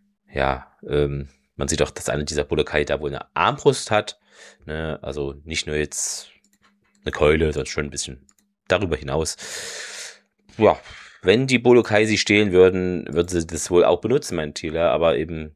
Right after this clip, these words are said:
die Waffenlager sind zu weit weg und ja, wir haben auch keine Ahnung, wie viele von denen jetzt hier noch irgendwie rumlaufen hier, ne? Und sie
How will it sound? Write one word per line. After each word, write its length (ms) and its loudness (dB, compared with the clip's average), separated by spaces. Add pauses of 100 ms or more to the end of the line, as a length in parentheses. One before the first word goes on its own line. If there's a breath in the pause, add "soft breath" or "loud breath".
die 120 -4
Waffenlager 380 0
sind 160 0
zu 100 4
weit 200 4
weg 380 0
und 480 -6 (840 loud breath)
ja, 280 -2
wir 100 0
haben 120 0
auch 100 0
keine 260 0
Ahnung, 220 -2
wie 60 -4
viele 320 2
von 280 -4
denen 160 -4
jetzt 200 -4
hier 100 -2
noch 200 -4
irgendwie 260 -6
rumlaufen 500 2
hier, 180 4
ne? 240 -2
Und 220 -6
sie 240 -8